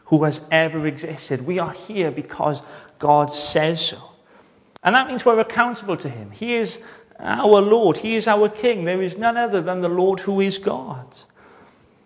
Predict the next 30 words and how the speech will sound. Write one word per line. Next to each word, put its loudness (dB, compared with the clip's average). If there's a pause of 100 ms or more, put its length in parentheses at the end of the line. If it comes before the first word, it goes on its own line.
(280)
Doesn't 6
that -2
humble -6
you -8
this -8
evening? -10 (1700)
Isn't 8
it -2
amazing -4
to -4
think -8 (420)
that 4
you -4
are -2
here -8
tonight -8
because -6
God -6
says -12
so? -16 (2000)
You've 2
lived 4
the 4
life 2
that -8
you -2
have 0
up -6
to -2
now -4